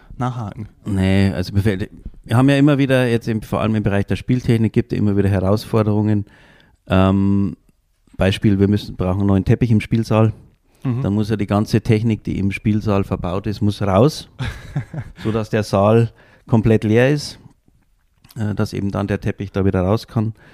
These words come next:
Speaker 2: Äh, und meistens machen wir dann auch noch irgendwelche End-, Veränderungen, äh, Technik wird erneuert oder so Sachen. Das sind immer relativ straffe Arbeitstage, äh, wo wir so, so Maßnahmen eigentlich umsetzen.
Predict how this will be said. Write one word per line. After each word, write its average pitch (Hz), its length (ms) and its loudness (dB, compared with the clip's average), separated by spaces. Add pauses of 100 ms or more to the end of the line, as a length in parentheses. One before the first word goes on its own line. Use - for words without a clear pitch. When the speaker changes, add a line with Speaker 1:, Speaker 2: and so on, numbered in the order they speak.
(340)
Speaker 2:
Äh, 175 40 -16
und 98 640 0 (220)
meistens 107 580 -2
machen 113 160 2
wir 113 80 2
dann 107 160 -2
auch 101 160 2
noch 117 120 4
irgendwelche 104 640 0
End-, 107 280 -4
Veränderungen, 113 840 0
äh, 101 220 -4
Technik 110 360 0
wird 107 140 4
erneuert 101 420 2
oder 98 160 -4
so 104 140 -6
Sachen. 104 400 -2 (340)
Das 120 180 -2
sind 104 120 -4
immer 101 260 2
relativ 107 460 0
straffe 113 600 0 (220)
Arbeitstage, 123 840 0 (500)
äh, 104 340 2
wo 104 60 2
wir 104 160 2
so, 101 300 2
so - 100 0
Maßnahmen 101 540 0
eigentlich 90 220 0
umsetzen. 113 600 -2